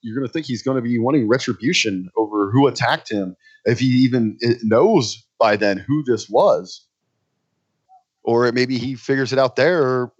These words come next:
maybe we get a twist where he attacks the wrong individual. Uh, a lot could come into play with this one.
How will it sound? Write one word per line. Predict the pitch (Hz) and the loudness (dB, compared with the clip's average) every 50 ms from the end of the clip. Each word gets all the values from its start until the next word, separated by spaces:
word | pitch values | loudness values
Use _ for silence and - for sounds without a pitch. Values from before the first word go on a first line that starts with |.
| _ _ - | _ _ -10
maybe | 123 139 143 147 139 127 | -10 -8 -8 -8 -8 -8
we | 135 | -6
get | 139 151 | -2 0
a | 143 139 | 0 -2
twist | - - 135 151 165 156 - 139 | -2 0 0 0 0 0 -2 -2
where | 147 143 | 0 2
he | 139 156 | 2 2
attacks | 151 - - 160 160 - - | 2 2 0 -2 -2 -2 -2
the | - 147 | -2 0
wrong | 120 123 147 196 240 214 | 2 4 2 2 2 0
individual. | - 107 104 90 92 85 - - - - _ _ _ _ _ _ _ _ - | -2 -2 -4 -6 -6 -10 -10 -14 -20 -20 _ _ _ _ _ _ _ _ 0
Uh, | 131 135 139 | 2 2 4
a | 151 147 | 4 2
lot | 135 127 143 165 202 - | 2 4 2 2 2 0
could | - 175 - | -2 -4 -2
come | - 170 160 156 | -2 -2 -2 -2
into | 151 143 127 | -4 -6 -6
play | - 143 135 120 110 | -4 -4 -4 -2 -4
with | 95 - | -6 -8
this | 101 101 - - | -12 -12 -12 -12
one. | 107 104 95 | -16 -20 -20